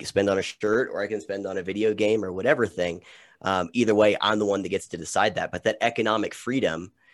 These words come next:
is what is the prerequisite for, for any other goals or any other means or any other desires I have.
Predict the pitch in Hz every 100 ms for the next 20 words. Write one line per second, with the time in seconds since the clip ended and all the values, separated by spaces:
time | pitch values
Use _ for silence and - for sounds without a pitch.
0 | _ _ 107 92 90 107 104 95 - 95
1 | 87 - 107 104 - 107 95 90 87 -
2 | 95 90 - _ - 104 113 117 113 98
3 | 90 87 _ _ - - 113 90 92 95
4 | 95 98 92 90 92 _ - 110 107 92
5 | 87 92 95 92 90 87 90 98 92 82
6 | 82 87 98